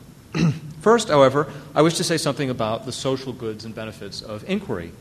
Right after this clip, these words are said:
It is relatively easy to show that scientific inquiry is both a public and a collective good. Somewhat more difficult to show this of humanistic inquiry. But I make the case for each in order to say something about the relationship between collective goods, well-being, and autonomy.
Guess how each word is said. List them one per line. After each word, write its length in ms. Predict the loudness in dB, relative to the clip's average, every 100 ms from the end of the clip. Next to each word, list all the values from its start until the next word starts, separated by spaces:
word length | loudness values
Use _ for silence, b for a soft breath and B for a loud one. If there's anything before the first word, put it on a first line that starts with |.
| B B B
It 40 | 2
is 100 | 4
relatively 480 | 4 4 4 4
easy 360 | 2 2 2 0
to 80 | -2
show 360 | 0 4 4
that 160 | 2 -2
scientific 500 | 0 0 0 -4 -2
inquiry 280 | -4 -2 -4
is 80 | -2
both 220 | -4 -4
a 40 |
public 420 | -8 -6 -4 -6
and 140 | -6 -10
a 40 |
collective 500 | -8 -4 -4 -4 -10
good. 220 | -6 -6 -6 -16 -20 B B
Somewhat 300 | -4 0 0
more 140 | 2 2
difficult 440 | 2 -2 -6 -8
to 80 | -8
show 180 | -6 -6
this 200 | -6 -8
of 100 | -8
humanistic 460 | -4 -4 -4 -8
inquiry. 360 | -12 -14 -16 -16 -20 B B 0
But 100 | 2
I 40 |
make 160 | 4 2
the 80 | 2
case 220 | 2 2
for 120 | 0
each 160 | -2 -2
in 60 |
order 160 | -4 -4
to 80 | -4
say 140 | -4
something 300 | -2 -4 -4
about 200 | -2 -2
the 80 | 0
relationship 540 | -2 -2 -4 -8 -10
between 280 | -10 -10 -10
collective 440 | -4 -4 -4 -8
goods, 380 | -6 -6 -6 -10
well-being, 520 | -2 -2 -2 -6 -8
and 80 | -10
autonomy. 500 | -12 -10 -10 -10 -12